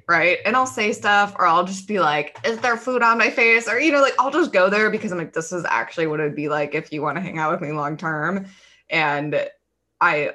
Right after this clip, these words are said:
love doing that. And I'm still trying to figure out how to do it in other facets of my life, 'cause it feels very low stakes on the first date. It's like, "Whatever, if you don't like me, cool, like, go away."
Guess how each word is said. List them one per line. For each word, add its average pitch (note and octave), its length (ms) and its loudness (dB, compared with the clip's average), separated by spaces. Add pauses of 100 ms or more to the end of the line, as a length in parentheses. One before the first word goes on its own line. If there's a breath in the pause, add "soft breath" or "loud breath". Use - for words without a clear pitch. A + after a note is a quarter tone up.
(120)
love F3 360 0
doing D#3+ 240 0
that. D3+ 260 0
And F3+ 80 -2
I'm F#3 100 -4
still A#3 200 -4
trying D4+ 200 -2
to C#4 80 -2
figure F3+ 220 0
out E3+ 100 -4
how F#3 80 -6
to E3+ 120 -4
do E3 180 -2
it D3+ 80 0
in D#3 80 -4
other D3+ 220 -2
facets E3 500 -2
of E3 80 -4
my E3 120 -6
life, D#3+ 440 0 (480 loud breath)
'cause F3+ 100 -10
it F3 100 -6
feels F3+ 200 -2
very D#3 180 0
low D3+ 160 -2
stakes - 460 -8
on F#2 80 -14
the F#2 60 -12
first - 260 -14
date. - 160 -12
It's - 140 -18
like, - 180 -14
"Whatever, - 240 -14
if - 120 -12
you - 60 -12
don't - 140 -14
like - 200 -10
me, E3 160 -10
cool, C3+ 180 -8
like, - 200 -12
go D#2 140 -6
away." - 220 -10